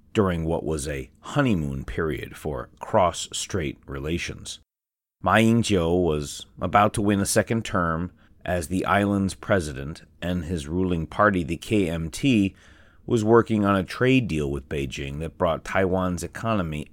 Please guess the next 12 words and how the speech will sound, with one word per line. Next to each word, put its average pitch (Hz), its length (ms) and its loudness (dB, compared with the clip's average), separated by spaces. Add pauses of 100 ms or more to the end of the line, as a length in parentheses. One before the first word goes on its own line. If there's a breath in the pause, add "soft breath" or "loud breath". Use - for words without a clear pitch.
(120)
ever 123 480 2
closer - 680 0 (380 soft breath)
to - 100 -2
the 73 100 -4
mainland. 71 640 -8 (800)
But 135 140 2
in 135 120 8
the 135 60 8
newer 165 400 8
act 113 340 2
of 85 120 -2
symbolism, 64 840 0